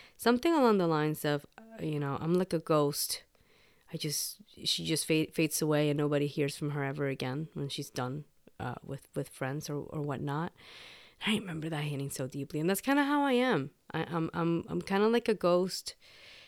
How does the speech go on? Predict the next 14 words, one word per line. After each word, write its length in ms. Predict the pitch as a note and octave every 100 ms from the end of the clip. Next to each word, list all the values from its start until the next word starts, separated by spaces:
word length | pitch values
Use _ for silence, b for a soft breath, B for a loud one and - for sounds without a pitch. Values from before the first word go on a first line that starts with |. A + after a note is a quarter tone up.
| B
You 100 | -
know, 120 | F3 E3
if 140 | D#3
you, 600 | E3 F3 F3 E3 E3 - _ _ _ -
if 140 | E3+
you 80 | F3+
cross 300 | - F#3+ G3
that 200 | - G#3
line 280 | G3 F#3 F#3
with 200 | E3+ -
me, 520 | E3+ E3 F3+ D#3+ E3 - _ _ _ _ _ _ _ _ _ _ _
I 80 | G#3
will 200 | A3 B3
disappear. 760 | B3 A3 A#3+ - F#3+ G3+ F3